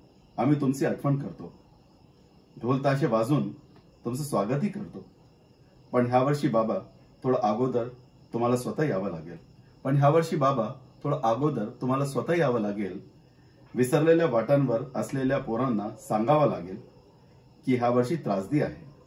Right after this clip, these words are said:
ह्यावर्षी त्रासदी आहे, तुमची काळजी घ्या, बाहेर अजिबात पडू नका,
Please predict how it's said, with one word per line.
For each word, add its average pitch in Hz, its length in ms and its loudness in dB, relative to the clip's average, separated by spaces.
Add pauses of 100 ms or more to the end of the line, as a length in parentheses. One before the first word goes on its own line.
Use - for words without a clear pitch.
(380)
ह्यावर्षी 175 400 0
त्रासदी 123 460 0
आहे, 131 320 -2 (500)
तुमची 120 240 -4
काळजी 110 340 -4
घ्या, - 200 -6 (640)
बाहेर 107 320 -4 (120)
अजिबात 107 340 0
पडू 117 280 -2
नका, 95 280 -6